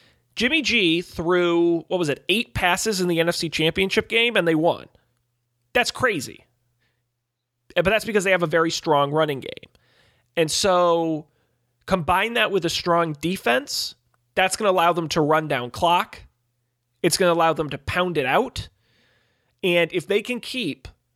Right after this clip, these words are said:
Patrick Mahomes under control, which I think they can, I'm picking the forty-niners to win the Super Bowl. With a final score of thirty-four to twenty-seven.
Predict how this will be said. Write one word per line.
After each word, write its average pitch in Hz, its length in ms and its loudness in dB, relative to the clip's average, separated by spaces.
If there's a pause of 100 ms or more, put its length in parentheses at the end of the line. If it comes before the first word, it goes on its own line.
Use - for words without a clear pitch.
(100)
Patrick 190 320 0
Mahomes 196 320 -2
under 196 180 0
control, 185 560 0
which 143 180 0
I 143 180 0
think 185 320 -6
they 208 140 0
can, 185 560 -4 (1400)
I'm 170 200 2
picking 185 260 -2
the 156 80 0
forty-niners 139 600 -2
to 135 80 -6
win 110 140 -4
the - 40 -10
Super - 240 -8
Bowl. - 220 -14 (3000)
With 247 180 2
a 247 60 2
final 220 300 0
score 220 440 0
of 92 400 -8 (2000)
thirty-four 196 640 2
to 156 120 -6
twenty-seven. 135 640 -2